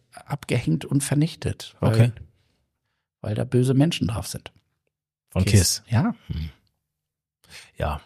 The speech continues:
Speaker 1: Ich empfehle da sehr ein Buch, das, ähm, eins der lustigsten Bücher ist, das ich je gelesen habe.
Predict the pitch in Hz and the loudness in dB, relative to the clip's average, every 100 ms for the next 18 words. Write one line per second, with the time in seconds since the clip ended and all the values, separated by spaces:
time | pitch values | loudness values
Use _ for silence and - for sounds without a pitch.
0 | _ - 123 165 143 180 214 143 135 117 | _ -8 -2 2 6 6 6 8 6 8
1 | 175 127 120 175 - - - - - 127 | 6 6 4 0 -12 -16 -16 -18 0 6
2 | 120 120 - 127 139 165 - 127 123 - | 6 6 0 2 4 4 4 4 4 4
3 | - - 117 110 - - - 123 - 123 | -4 2 4 4 -2 -4 0 2 4 4
4 | 147 - 160 - 113 147 - 123 - 104 | 4 2 -4 0 2 2 2 0 2 2
5 | 107 - 117 107 110 127 - 82 104 | 0 0 2 4 6 4 2 0 0